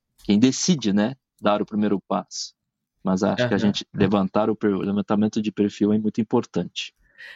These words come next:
Speaker 2: É. E assim, é, quando a gente foi fazer a segunda, a segunda carta, né? Eu virei pra você e falei assim, "Ó, meu, é, agora é o seguinte, eu vou, eu fecho com você", porque eu tava pesquisando outras,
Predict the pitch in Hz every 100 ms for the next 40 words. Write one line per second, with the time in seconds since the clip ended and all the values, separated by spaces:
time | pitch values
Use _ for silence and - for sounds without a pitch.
0 | - - 113 104 104 - - - 170 185
1 | 190 226 156 - 143 139 135 - - _
2 | - 165 185 170 185 180 165 151 156 -
3 | 139 147 147 135 127 113 107 _ _ -
4 | 120 - 123 131 123 117 - 139 165 -
5 | 131 120 139 160 _ 131 123 127 131 131
6 | 127 127 - 160 165 165 180 135 113 110
7 | 107 113 _ _ 113 117 120 117 117 117
8 | 123 180 - 311 135 120 - 104 127 135
9 | 131 190 226 180 - 220 277 254 240 214
10 | 190 190 214 - 139 139 - - - 120
11 | 139 170 135 131 131 120 117 -